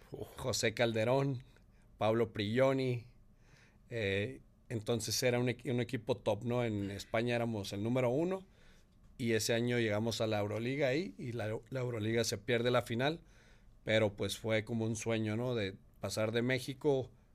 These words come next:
Speaker 2: a los Mavericks y a España.
Speaker 1: O sea, ¿no te arrepientes de esa decisión de, de haber dicho, "Bueno, me voy al, a Europa, me pude haber quedado ahí en a ver qué pasaba con Dallas"? ¿No te arrepientes?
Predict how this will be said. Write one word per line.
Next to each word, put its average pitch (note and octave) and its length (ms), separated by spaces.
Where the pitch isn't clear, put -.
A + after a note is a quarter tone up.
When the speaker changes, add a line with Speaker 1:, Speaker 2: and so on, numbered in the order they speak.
Speaker 2:
a G#2 160
los G2 260
Mavericks C3 420
y A2+ 40
a G2+ 40
España. G2+ 360
Speaker 1:
O G2 40
sea, A#2 100
¿no A2 160
te A#2 100
arrepientes G#2+ 500
de G2 80
esa F#2 140
decisión G#2 360
de, F2 320
de E2 400
haber F2+ 180
dicho, F#2 280
"Bueno, F#2 180
me F2+ 80
voy G#2 260
al, F#2+ 200
a F#2+ 80
Europa, A#2+ 600
me F#2+ 140
pude G#2+ 240
haber G2+ 180
quedado G2+ 420
ahí G2 220
en F#2 240
a F2 100
ver A2 160
qué A2 140
pasaba G2+ 440
con F#2 200
Dallas"? B2+ 400
¿No G#2 120
te - 80
arrepientes? F#2 540